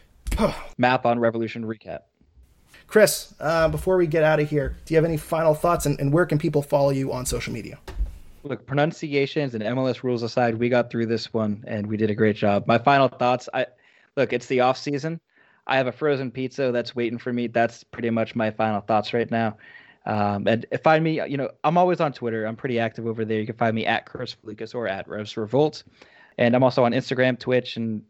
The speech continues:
Speaker 2: y-, I'll tell you all that on Twitter, though. So come find me over there.
Speaker 1: I got it. For the people not on Twitter, though, I mean, Revs Revolt YouTube.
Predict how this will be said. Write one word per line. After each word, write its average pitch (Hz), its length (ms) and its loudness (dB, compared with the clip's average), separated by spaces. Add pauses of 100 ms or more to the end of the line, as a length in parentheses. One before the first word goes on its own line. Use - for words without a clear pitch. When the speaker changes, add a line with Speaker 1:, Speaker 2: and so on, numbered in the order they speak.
(260)
Speaker 2:
y-, 123 120 -10 (440)
I'll 143 140 4
tell 139 180 0
you 120 140 0
all 110 120 0
that 107 160 -4
on 107 140 -4
Twitter, 104 260 -6
though. 104 320 -8
So 104 240 -10 (100)
come - 120 -8
find 117 220 0
me 110 100 2
over 107 160 -2
there. 101 260 -2 (520)
Speaker 1:
I 139 80 4
got 143 160 8
it. 143 560 2
For 160 100 0
the 147 80 2
people 196 240 2
not 175 180 8
on 190 80 6
Twitter, 233 300 6
though, 104 300 -2 (200)
I - 60 -8
mean, 117 340 -6
Revs 185 320 10
Revolt 196 300 10
YouTube. 135 460 0